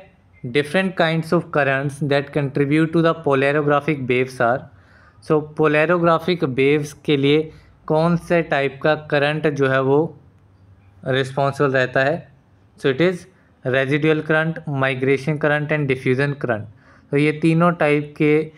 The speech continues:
जो करंट्स हैं ये कंट्रीब्यूट करते हैं आपके polarographic waves के लिए। So option D, all of the above जो है वो इस क्वेश्चन का राइट आंसर रहेगा। नेक्स्ट क्वेश्चन है,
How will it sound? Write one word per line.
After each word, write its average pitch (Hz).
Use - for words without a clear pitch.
जो 139
करंट्स 147
हैं 170
ये 139
कंट्रीब्यूट 139
करते 131
हैं 127
आपके 123
polarographic 143
waves 131
के 151
लिए। 160
So 160
option 139
D, 139
all 135
of 135
the 143
above 135
जो 131
है 123
वो 123
इस 123
क्वेश्चन 127
का 170
राइट 139
आंसर 123
रहेगा। 110
नेक्स्ट 156
क्वेश्चन 175
है, 185